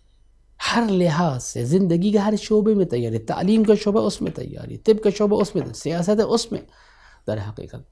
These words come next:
یہ تیاری اگر ہے تو پھر ہم حقیقی معنی میں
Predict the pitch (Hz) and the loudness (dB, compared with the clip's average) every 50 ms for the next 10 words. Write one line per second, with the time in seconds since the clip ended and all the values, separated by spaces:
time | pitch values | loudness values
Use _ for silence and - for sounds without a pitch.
0 | _ _ _ - 160 139 147 196 277 277 285 240 208 196 185 180 175 160 151 - | _ _ _ -6 -2 0 4 4 4 4 4 4 4 4 4 4 2 2 0 -2
1 | - 143 127 127 123 123 120 143 160 175 - - _ _ _ _ _ _ - 120 | -4 -4 -4 -2 -2 -2 -2 -2 -2 -2 -4 -12 _ _ _ _ _ _ -12 -8
2 | - 131 117 107 120 127 113 107 110 113 107 107 107 113 101 98 101 104 104 101 | -8 -8 -6 -6 -4 -4 -4 -4 -6 -6 -8 -8 -8 -6 -6 -6 -6 -8 -8 -8
3 | 98 98 101 101 98 98 107 | -8 -10 -10 -10 -10 -10 -10